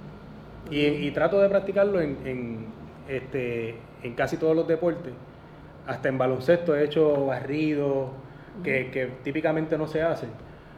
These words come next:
Speaker 1: eh, para darle movimiento a la, a la foto, aunque sea un,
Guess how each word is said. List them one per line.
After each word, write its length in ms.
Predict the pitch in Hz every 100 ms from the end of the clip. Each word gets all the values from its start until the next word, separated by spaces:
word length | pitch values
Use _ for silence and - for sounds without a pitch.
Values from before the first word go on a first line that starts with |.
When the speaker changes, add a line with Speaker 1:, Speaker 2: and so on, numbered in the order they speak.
| - -
Speaker 1:
eh, 640 | 131 123 120 113 110 104 101 -
para 180 | 135
darle 360 | 127 139 160 147 - -
movimiento 760 | 143 143 139 135 147 147 143 131
a 40 |
la, 280 | 123 113 107 - - - - - 123
a 60 |
la 100 | 120
foto, 420 | - 160 156 135 135
aunque 260 | 127 131 120
sea 220 | 135 135
un, 340 | 135 127 120